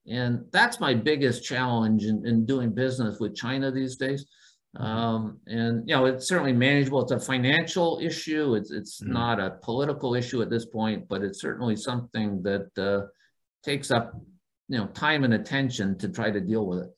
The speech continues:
Speaker 2: Mm-hmm. Gotcha. Um,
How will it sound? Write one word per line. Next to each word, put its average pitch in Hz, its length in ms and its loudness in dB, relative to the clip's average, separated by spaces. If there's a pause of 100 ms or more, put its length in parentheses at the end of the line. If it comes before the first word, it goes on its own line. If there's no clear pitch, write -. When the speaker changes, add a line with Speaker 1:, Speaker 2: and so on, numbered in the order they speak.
(380)
Speaker 2:
Mm-hmm. 101 1000 -8
Gotcha. 101 320 -6 (840)
Um, 139 520 6